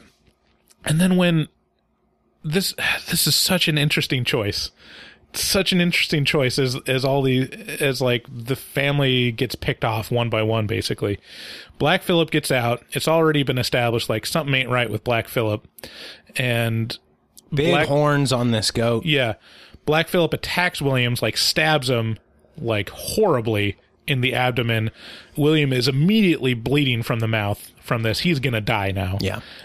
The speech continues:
Speaker 1: And he lifts up this, this axe. It's like the moment in Sightings. Is
Speaker 2: Where
Speaker 1: it Sightings?
Speaker 2: yeah,
Speaker 1: No,
Speaker 2: no,
Speaker 1: um,
Speaker 2: Signs.
Speaker 1: Signs.
Speaker 2: Where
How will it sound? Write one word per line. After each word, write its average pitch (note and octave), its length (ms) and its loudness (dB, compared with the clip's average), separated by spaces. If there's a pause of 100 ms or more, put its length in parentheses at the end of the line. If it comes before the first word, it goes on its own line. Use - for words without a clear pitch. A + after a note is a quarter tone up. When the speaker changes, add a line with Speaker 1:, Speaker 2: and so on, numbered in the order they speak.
(140)
Speaker 1:
And B2 340 0
he - 240 0
lifts C3+ 400 2
up C#3+ 240 0 (460)
this, C3+ 580 -2 (400)
this C3 280 -2
axe. C3 420 -2
It's D#3 180 -2
like F#3 220 0
the D#3 140 0
moment D#3+ 500 2
in C3+ 340 -2 (140)
Sightings. D#3 800 0 (960)
Is D3 280 -2
Speaker 2:
Where A#2 100 0
Speaker 1:
it A2 40 -4
Sightings? B2+ 380 0
Speaker 2:
yeah, C3 220 2
Speaker 1:
No, B2 40 -2
Speaker 2:
no, C3+ 60 -2 (160)
Speaker 1:
um, B2 80 -2
Speaker 2:
Signs. A2 420 0
Speaker 1:
Signs. C#3 560 0
Speaker 2:
Where G2 220 0